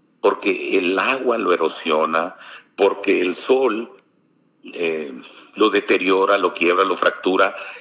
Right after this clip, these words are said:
y entonces lo hace pedacitos pequeños y, y los animales se lo comen.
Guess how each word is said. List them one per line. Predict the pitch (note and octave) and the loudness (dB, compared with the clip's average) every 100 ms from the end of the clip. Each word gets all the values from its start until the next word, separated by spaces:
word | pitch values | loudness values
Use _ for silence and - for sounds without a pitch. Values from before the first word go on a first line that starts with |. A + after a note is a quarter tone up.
| - | -12
y | - | -4
entonces | A2 G#2+ C3 B2+ C#3+ | -4 0 -2 0 -2
lo | C3+ | 0
hace | C3 A#2+ | 0 0
pedacitos | - A2+ G#2 A2 D3 | 2 2 2 -4 -6
pequeños | - C#3+ - A2+ A2 B2 - - - - _ | -2 -2 0 0 0 -4 -6 -20 -20 -20 _
y, | A#2 G#2+ G2+ | -6 -6 -6
y | A#2 | -4
los | B2 A2 | -4 -4
animales | A2 G2+ A#2 C3 | -8 -8 -10 -6
se | - | -6
lo | G2+ | -6
comen. | - D3+ G3 D#3+ E2+ D#2+ | -4 -4 -2 -4 -6 -10